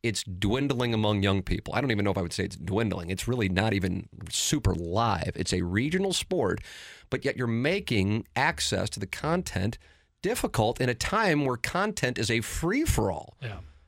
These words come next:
Speaker 1: And by free-for-all, I mean you can get behind-the-scenes stuff everywhere, much less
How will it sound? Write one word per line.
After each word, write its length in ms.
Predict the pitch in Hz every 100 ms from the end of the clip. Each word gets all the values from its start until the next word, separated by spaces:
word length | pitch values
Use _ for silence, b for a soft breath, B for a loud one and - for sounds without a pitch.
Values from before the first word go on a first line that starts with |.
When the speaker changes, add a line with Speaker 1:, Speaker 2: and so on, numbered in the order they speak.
| _ _ _ -
Speaker 1:
And 120 | 143
by 120 | 143
free-for-all, 520 | 139 - 208 - 131 120
I 60 |
mean 520 | 120 123 120 120 120
you 160 | 120 127
can 160 | 123 120
get 340 | 147 - 104
behind-the-scenes 880 | 107 120 151 143 117 - 262 262 135
stuff 300 | - 98 87
everywhere, 420 | 85 87 87 90
much 280 | 107 127 -
less 300 | 123 107